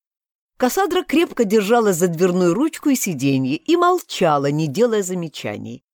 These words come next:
Я следовала ее примеру. Все же в такую погоду лучше плохо ехать, чем хорошо идти. А плохо идти нам еще предстоит. Высадили нас на окраине города, там, где улица упиралась в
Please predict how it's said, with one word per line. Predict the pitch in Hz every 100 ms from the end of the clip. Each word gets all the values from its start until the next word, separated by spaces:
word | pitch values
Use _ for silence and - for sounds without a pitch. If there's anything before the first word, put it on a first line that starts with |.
| _ _
Я | - 359
следовала | - 262 277 262 262
ее | 220 131 123
примеру. | 151 151 120 101 98 - - _ _ _ _ _ _
Все | - 277
же | 240
в | 240
такую | - 214 208 254 233 196
погоду | - 220 208 339 254 165 -
лучше | 175 226 277 - 247
плохо | - 240 240 -
ехать, | 233 147 113 127 -
чем | -
хорошо | 113 135 123 - 127 120
идти. | 117 - 110 127 _ _ _ _ _ _
А | 196 202
плохо | - 233 262 -
идти | 220 - 196 _ - 339
нам | 240 220
еще | 196 180
предстоит. | - 156 - 147 110 82 _ _ _ _ _ _ _ _ _ _ _
Высадили | 190 370 392 311 262 226
нас | 233 285
на | 269
окраине | 214 - 214 214 208
города, | 160 117 104 104 110 - _
там, | 226 233
где | 196 285 -
улица | 302 302 262 -
упиралась | 151 131 156 190 233 226
в | 185